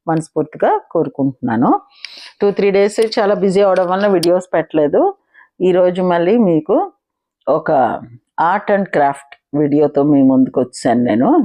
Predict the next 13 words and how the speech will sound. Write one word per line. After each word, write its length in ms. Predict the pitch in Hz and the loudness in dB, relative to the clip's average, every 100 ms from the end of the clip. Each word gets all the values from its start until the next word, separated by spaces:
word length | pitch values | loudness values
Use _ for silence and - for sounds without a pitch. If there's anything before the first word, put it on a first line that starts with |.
| 151 - | -2 -2
చూడండి, 380 | 165 175 170 202 | -2 0 0 0
ఇది 120 | 214 | 0
ఒక 160 | 151 147 | 0 -2
ట్రే 320 | 135 156 165 | -2 0 2
అన్నమాట. 400 | 208 160 131 127 | 2 2 0 0
ఆ 220 | - 392 | 0 2
మధ్య 300 | 190 180 170 | 2 0 0
నా 120 | 170 160 | 0 0
ట్రేస్ 360 | - 160 175 | 0 0 0
కలెక్షన్‌లో 600 | - 165 156 - 160 151 | -2 -2 -2 -2 0 2
కూడా 160 | 156 185 | 2 0
మీకు 300 | 190 139 147 | 0 -2 0
చూపించాను. 640 | 135 - 143 123 143 330 | 0 0 -2 0 0 -2